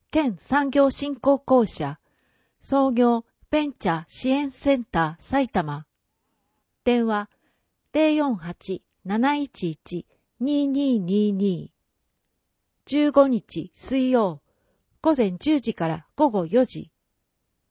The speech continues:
市役所内職相談室。予約制。アイデア段階の方も相談可。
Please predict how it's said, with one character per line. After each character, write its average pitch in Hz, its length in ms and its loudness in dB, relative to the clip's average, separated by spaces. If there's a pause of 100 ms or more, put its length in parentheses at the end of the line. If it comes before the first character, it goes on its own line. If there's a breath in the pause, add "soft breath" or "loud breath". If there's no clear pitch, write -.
(260)
市 - 180 -6
役 285 240 2
所 160 180 -2
内 240 220 4
職 - 260 0
相 269 220 6
談 254 220 4
室。 - 400 -8 (1040)
予 214 100 6
約 240 260 4
制。 208 440 0 (1120)
ア 262 140 0
イ 277 80 -4
デ 294 160 6
ア 285 80 2
段 294 200 2
階 180 200 0
の 151 100 -6
方 175 300 -4
も 147 180 -8 (260)
相 254 320 0
談 226 300 -2 (180)
可。 202 300 -4